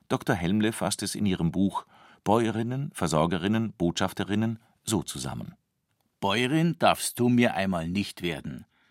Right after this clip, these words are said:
Speaker 2: sei der Ratschlag, welchen die Bäuerinnen ihren Töchtern mitgeben.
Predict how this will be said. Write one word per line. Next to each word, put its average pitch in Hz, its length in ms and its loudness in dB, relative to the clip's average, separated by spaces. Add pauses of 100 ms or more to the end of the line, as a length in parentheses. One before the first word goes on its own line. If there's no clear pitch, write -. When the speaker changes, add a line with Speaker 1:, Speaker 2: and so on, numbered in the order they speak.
(140)
Speaker 2:
sei 147 220 6
der 107 220 0
Ratschlag, 101 640 0
welchen 98 420 0
die 85 140 -6
Bäuerinnen 95 720 -2
ihren 101 300 -2
Töchtern 90 500 -6
mitgeben. 76 640 -8